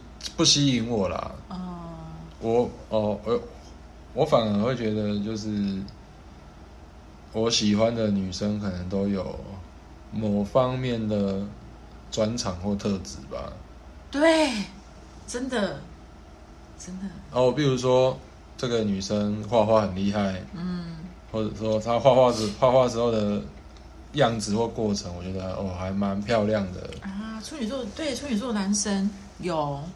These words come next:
Speaker 2: 就是你，女生一定要有自己一个，一个，至少要有一个强项，就是你自己专业的领域这样子。
Speaker 1: 对啊，就，还，还有不要，
Speaker 2: 所以
Speaker 1: 不要太悲观吧。
Speaker 2: 哦。
Speaker 1: 我不喜欢悲观的。
Speaker 2: 了解。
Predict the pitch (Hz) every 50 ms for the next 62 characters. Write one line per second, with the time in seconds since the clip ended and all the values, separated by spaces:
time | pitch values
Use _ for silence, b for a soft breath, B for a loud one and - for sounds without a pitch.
0 | - - - - - - 156 165 - - - 330 311 - 339 311 233 196 156 190
1 | 196 190 190 196 196 208 208 202 - 320 311 285 254 214 247 269 277 254 185 160
2 | - 208 208 185 165 143 143 147 165 143 147 - - - - - - - - -
3 | 196 202 - - 220 185 165 156 156 - - 349 311 247 202 220 226 214 208 208
4 | 202 - - 170 165 160 185 - - 196 147 117 101 - - - - - - B
5 | B B B B - 269 339 349 254 190 180 - - 208 190 175 - 208 202 196
6 | 202 202 196 170 165 147 143 143 131 139 143 151 160 151 147 156 143 139 143 -
7 | - 175 180 156 147 139 151 165 170 - - 120 123 - - 120 131 139 127 113
8 | 104 - 113 113 123 131 131 151 139 123 110 113 127 139 139 135 139 131 - -
9 | 117 110 113 110 - 104 104 104 104 101 95 - - - - - - 196 214 -
10 | - - - - 107 107 139 139 127 107 101 104 104 104 101 98 - - 101 95
11 | 92 90 90 90 90 85 85 139 - - 165